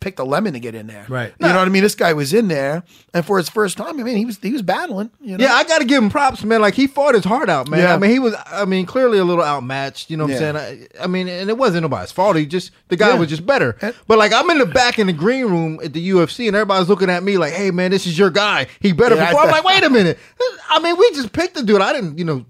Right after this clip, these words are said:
Speaker 3: train him or nothing like that. You know what I'm
Speaker 1: Well,
Speaker 3: saying?
Speaker 1: I mean, the thing is this. We, we both have an eye for what we're watching, and that fight, he got his, when we saw him fight, it's not like he wasn't taking a beating either. He got
Speaker 3: Nah,
Speaker 1: his
Speaker 3: nah,
Speaker 1: fucking
Speaker 3: he
Speaker 1: nose
Speaker 3: can't,
Speaker 1: looked
Speaker 3: yeah.
Speaker 1: like a question mark when
Speaker 3: Yeah,
Speaker 1: we,
Speaker 3: for
Speaker 1: when we
Speaker 3: sure.
Speaker 1: picked him.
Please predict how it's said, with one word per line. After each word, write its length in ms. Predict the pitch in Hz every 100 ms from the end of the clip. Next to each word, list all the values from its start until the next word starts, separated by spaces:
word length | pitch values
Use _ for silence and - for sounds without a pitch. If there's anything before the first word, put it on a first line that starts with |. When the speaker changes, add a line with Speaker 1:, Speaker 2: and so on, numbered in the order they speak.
| -
Speaker 3:
train 540 | - - - 202 330 277
him 140 | 190
or 40 |
nothing 220 | 165 147 151
like 160 | 143
that. 80 | 131
You 40 | 143
know 40 |
what 80 | -
I'm 60 | 175
Speaker 1:
Well, 60 |
Speaker 3:
saying? 200 | 160 196
Speaker 1:
I 80 | 220
mean, 160 | 226 214
the 60 |
thing 160 | 190 220
is 120 | 156
this. 320 | 127 117 - -
We, 180 | 170 165
we 160 | 170
both 260 | 151 196 170
have 140 | 160
an 80 | 139
eye 240 | 127 127
for 180 | 117 127
what 160 | 117 117
we're 100 | 117
watching, 500 | 120 120 117 135 127
and 220 | 110 107 _ _ _ _ _ _ _
that 200 | 190 240
fight, 440 | - 247 349 254 226
he 80 | 208
got 200 | 381 285
his, 160 | 196 -
when 140 | 190
we 100 | 208
saw 240 | 214 240 370
him 60 |
fight, 320 | 208 151 170 294
it's 160 | 349
not 120 | 302
like 100 | 330
he 80 | 220
wasn't 240 | 233 185 175
taking 180 | 190
a 40 | 156
beating 220 | 185 151
either. 220 | 233 294
He 60 | 139
got 120 | 226
Speaker 3:
Nah, 60 | 180
Speaker 1:
his 80 | 185
Speaker 3:
nah, 60 |
Speaker 1:
fucking 140 | 196 185
Speaker 3:
he 60 |
Speaker 1:
nose 100 | 170
Speaker 3:
can't, 120 | 226 208
Speaker 1:
looked 60 | 180
Speaker 3:
yeah. 40 |
Speaker 1:
like 80 | 156
a 60 | 135
question 380 | - 226 156
mark 220 | 131 117 160
when 120 | 196
Speaker 3:
Yeah, 80 | 156
Speaker 1:
we, 60 |
Speaker 3:
for 80 | 156
Speaker 1:
when 100 | 139
we 60 | 233
Speaker 3:
sure. 80 | 120
Speaker 1:
picked 220 | 135 110
him. 160 | 160